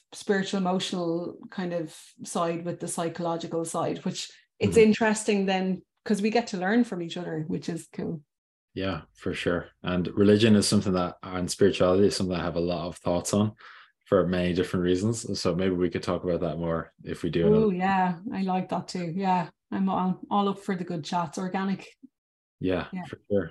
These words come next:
Speaker 2: Cool. Sounds good. Well, I have the recording of this, you know, so I'm gonna upload it, uh, to YouTube. I'll take the recording from that as well. And I'm gonna, I've been thinking about setting up a podcast for the longest time.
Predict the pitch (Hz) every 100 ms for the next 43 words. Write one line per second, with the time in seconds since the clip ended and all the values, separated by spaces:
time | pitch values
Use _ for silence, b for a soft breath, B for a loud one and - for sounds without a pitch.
0 | - - 151 - - 127 113 - - 113
1 | 113 110 110 113 113 113 117 104 110 104
2 | 87 101 107 98 92 - 92 90 98 90
3 | 87 90 92 90 90 B B _ 90 87
4 | 85 - 90 87 - 92 85 87 82 90
5 | 85 90 82 90 85 85 - 85 80 82
6 | 90 85 85 92 90 - B B 90 90
7 | 95 92 92 - b b _ 104 104 101
8 | 113 107 98 - 101 92 87 92 87 -
9 | 87 - - 82 78 85 87 87 82 -
10 | 85 82 80